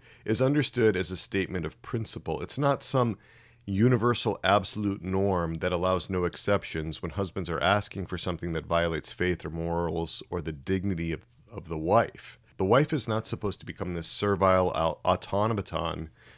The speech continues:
that just does whatever the husband says. Not at all.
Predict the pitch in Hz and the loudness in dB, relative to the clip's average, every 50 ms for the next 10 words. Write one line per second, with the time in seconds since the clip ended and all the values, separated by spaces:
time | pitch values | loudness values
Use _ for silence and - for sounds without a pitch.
0 | _ _ - 92 90 - - 107 110 113 107 - - 113 101 92 85 90 95 90 | _ _ -2 -2 -2 -2 0 2 2 2 2 2 2 2 0 2 0 0 0 0
1 | 85 80 82 85 87 80 - 82 78 78 - - 139 139 120 92 - - 95 95 | -2 -2 -4 -4 -6 -6 -6 -6 -6 -4 0 2 4 4 4 2 0 -2 -2 0
2 | 95 98 104 104 101 - - _ - 90 87 80 - - - 92 101 113 113 95 | 2 2 4 2 2 0 -4 _ -4 -2 -2 -2 -2 -4 -2 0 2 2 2 2
3 | 71 - - - - | 0 -2 -6 -12 -18